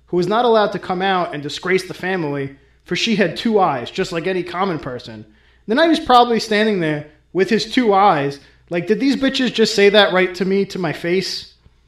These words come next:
Also, good thing they have a sister with two eyes. I was afraid one of these eye freaks would ask for my hand in marriage.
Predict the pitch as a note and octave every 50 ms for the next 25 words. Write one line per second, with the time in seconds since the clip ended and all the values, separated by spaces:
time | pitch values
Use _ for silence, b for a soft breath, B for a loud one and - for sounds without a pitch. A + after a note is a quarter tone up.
0 | _ _ _ _ _ _ _ _ - _ _ _ - - A#3+ B3+ B3+ - B3 A#3
1 | A3+ G#3+ G3+ A3 - - A#3 A#3+ A3+ A#3+ C4+ B3+ A#3+ A#3 A3+ A3+ A3+ A3 G#3 G#3
2 | G#3 - C4 B3 - A3 G3+ G3 G3 - - A3+ A3+ A#3 A#3+ A#3 A3+ G#3 G#3 G3
3 | G3+ b b b b b b b - F#3 A3 A#3+ G#3+ A3 A3 - B3 A3+ G#3 G3+
4 | G#3+ A3 A3 G#3 G#3+ G#3 - - D#3 E3+ G3 A3+ A3 - F3+ F3+ F#3 F#3 F3+ -
5 | - - b b b b b b b b b _ - D#3+ E3 F3 F3 E3+ F#3 G3
6 | G3 G3 - - F#3+ F3+ E3 E3 F3 G3 G3 F#3 F3 E3+ E3+ G3+ A3+ A3+ G3 E3
7 | D3 C#3 C#3+ -